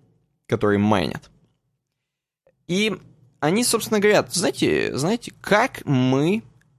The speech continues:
атаковали и реагировали, так скажем, как мы реагировали на атаку,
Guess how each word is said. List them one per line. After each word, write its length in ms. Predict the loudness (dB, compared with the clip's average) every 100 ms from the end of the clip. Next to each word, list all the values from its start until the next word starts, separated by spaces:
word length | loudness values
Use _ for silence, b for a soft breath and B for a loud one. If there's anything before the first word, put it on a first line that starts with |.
| _ _ _ _ -12
атаковали 760 | -2 -2 0 0 2 2 2
и 240 | 2 2 4
реагировали, 720 | 4 4 2 2 2 0 -4
так 160 | -4
скажем, 420 | -4 -2 -2 -2 -2
как 240 | -2 0
мы 320 | 0 0 0 2
реагировали 580 | 2 4 4 4 4
на 220 | 4 4 2
атаку, 460 | 2 0 2 -6